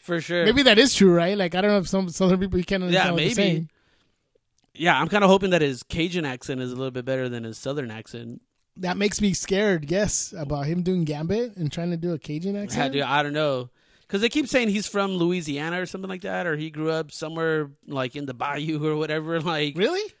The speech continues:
Speaker 1: that's what I heard. I remember reading that somewhere.
Speaker 2: And like I said, maybe, maybe they do talk that way, but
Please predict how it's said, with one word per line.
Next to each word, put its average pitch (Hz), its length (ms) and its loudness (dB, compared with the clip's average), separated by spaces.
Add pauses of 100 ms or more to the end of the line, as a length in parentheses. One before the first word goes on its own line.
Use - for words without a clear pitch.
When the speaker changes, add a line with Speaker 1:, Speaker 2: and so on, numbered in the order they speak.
(140)
Speaker 1:
that's 208 160 2
what 285 100 2
I 190 120 4
heard. 175 460 2
I 151 100 2
remember 190 280 0
reading 196 240 0
that 165 160 -4
somewhere. 135 580 -4
Speaker 2:
And 131 100 -12
like 262 180 -6
I 254 40 -4
said, 220 240 -6
maybe, 226 340 -6
maybe 202 300 6
they 180 120 10
do 147 280 6
talk 208 280 2
that 254 180 0
way, 262 260 4
but 156 420 4